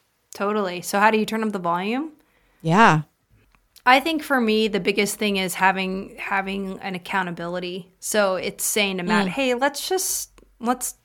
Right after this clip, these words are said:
Speaker 1: leave the shows for the weekend for a while. We're just gonna
Speaker 2: Yeah.
Speaker 1: leave the show for the weekend." Um, something like that. But y-, when I make it known that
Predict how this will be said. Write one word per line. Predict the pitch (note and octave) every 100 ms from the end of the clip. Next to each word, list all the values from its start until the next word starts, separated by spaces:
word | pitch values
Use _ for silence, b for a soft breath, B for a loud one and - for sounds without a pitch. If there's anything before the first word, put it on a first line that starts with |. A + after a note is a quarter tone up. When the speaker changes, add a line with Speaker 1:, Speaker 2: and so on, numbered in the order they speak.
| _ _ _ _
Speaker 1:
leave | A3 A3+
the | G3+
shows | G3+ G3 F#3+ F#3+
for | - F#3
the | F3
weekend | E3 D#3+ D#3+ D#3 D#3 - -
for | D#3+
a | D3
while. | - F#2+ - _ _ _ _ _ _ _ -
We're | F#3+
just | - -
gonna | F3 E3+ F3
Speaker 2:
Yeah. | - - -
Speaker 1:
leave | G#3 A3
the |
show | G#3+ G#3 G3
for | G3
the | F3
weekend." | D#3+ B2 G#2 G2+ - b b b b b
Um, | F3+ F#3 E3+ F3
something | F3 G#3 G3
like | F#3 F3 F3
that. | D#3+ D#3 - -
But | F#3+ -
y-, | - - -
when | A#3 G#3+
I | G#3+
make | A#3 C4+
it | C4+ -
known | G3 F3+ F3+ G3 A3 A#3 A#3 - _ _ _ _ _ -
that | G3 F3+ E3+ -